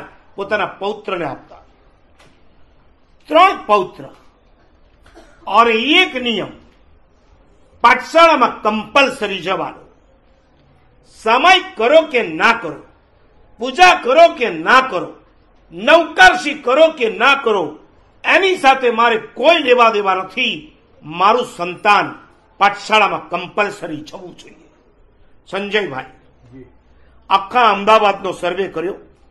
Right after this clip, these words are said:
Speaker 1: એક સંઘમાં સાડા ત્રણસો, ચારસો કે સાડા ચારસો ઘર હોય અને પાઠશાળામાં બાળક કેટલા? પાંચસો, સાડા પાંચસો, છસો, ચારસો ના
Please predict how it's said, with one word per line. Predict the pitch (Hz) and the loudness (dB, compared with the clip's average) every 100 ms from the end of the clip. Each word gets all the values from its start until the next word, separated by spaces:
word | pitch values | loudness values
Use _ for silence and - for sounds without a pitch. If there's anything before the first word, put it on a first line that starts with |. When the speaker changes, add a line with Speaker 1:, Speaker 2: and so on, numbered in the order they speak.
| _ _ _ - _ _ _ | _ _ _ -20 _ _ _
Speaker 1:
એક | 226 269 - | 2 2 0
સંઘમાં | 202 202 196 170 | -6 -4 -4 -4
સાડા | 170 196 220 | -4 0 0
ત્રણસો, | 208 190 170 156 | -2 -10 -10 -10
ચારસો | 165 165 160 214 | -6 -6 -6 -8
કે | 180 | -8
સાડા | - 151 202 | -10 -4 -2
ચારસો | 208 185 147 160 | -2 -4 -10 -12
ઘર | - 165 208 | -10 -6 -6
હોય | - 139 - _ _ _ _ _ _ _ _ - | -6 -14 -18 _ _ _ _ _ _ _ _ -8
અને | 165 156 | -6 -6
પાઠશાળામાં | 160 160 - 190 170 139 123 | -6 -6 -4 -2 -2 -4 -8
બાળક | 139 175 - | -6 -6 -8
કેટલા? | 156 151 127 - - - - - _ _ - _ - _ - _ _ _ _ _ - - - - - - - - - - - - - - - | -14 -16 -16 -18 -18 -20 -20 -20 _ _ -20 _ -20 _ -20 _ _ _ _ _ -20 -20 -20 -20 -20 -20 -20 -20 -20 -20 -20 -20 -20 -20 -8
પાંચસો, | 220 240 233 - 311 302 | -2 0 -2 -4 -2 -2
સાડા | 196 240 294 | -2 2 2
પાંચસો, | 277 254 254 220 | 2 -4 -4 -6
છસો, | - 208 - 277 277 | -6 -8 -4 -4 -2
ચારસો | 294 - - 247 | -2 -2 -2 -2
ના | 226 | -2